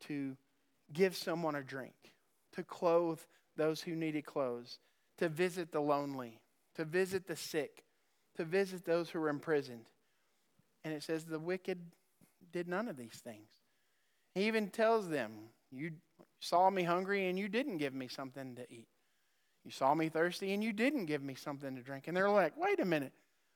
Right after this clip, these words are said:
when did we see you that way and not do it?" And he tells them, "Whatever you did not do for the least of these, you didn't do it to me." In this story, the righteous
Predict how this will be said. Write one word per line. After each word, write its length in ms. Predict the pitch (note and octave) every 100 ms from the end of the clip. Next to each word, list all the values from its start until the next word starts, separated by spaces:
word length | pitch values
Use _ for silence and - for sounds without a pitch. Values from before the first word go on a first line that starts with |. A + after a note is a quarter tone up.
| _
when 460 | G3+ D4 G#4 G4+ F4
did 200 | C#4 G3+
we 180 | G3+ F#3
see 220 | - F3+
you 240 | E3+ D#3+
that 220 | D3 C3
way 180 | C#3 C3+
and 180 | B2+ B2+
not 220 | B2+ A#2
do 120 | B2+ A#2
it?" 80 | - _ _ _ _ _ _ _ _ _ _ _
And 60 | F#3+
he 60 |
tells 260 | A3 D4+ B3+
them, 160 | G#2+ A#2+
"Whatever 380 | B2+ F3 F#3+
you 240 | G3 G3 G3+
did 220 | F#3+ F3
not 400 | F3 G#3+ B3+ E3
do 280 | D3 A#2+ G#2 _ _ _ _ _ _ _ _
for 140 | - D3
the 100 | C#3
least 320 | C3+ C3 -
of 100 | A#2
these, 380 | A2 G#2+ - - _ _ _ _ _ _ _ _ _ -
you 80 | B2+
didn't 260 | C#3 C#3+
do 100 | C#3+
it 120 | C#3
to 100 | -
me." 260 | F3 D#3 - _ _ _ _ _ _ _ _ _ _ - - _ _ _ _ _ _ _ _ _ _ _ _ _ _ _ _ _ _ _ _ _ _ _ _ _ _ _ _ _ _ _ _ _ _ _ _ -
In 140 | G3
this 160 | A3 G#3+
story, 340 | - F#3+ G3
the 220 | F#3 E3+ E3
righteous 680 | D#3+ E3 F#3 - D3+ -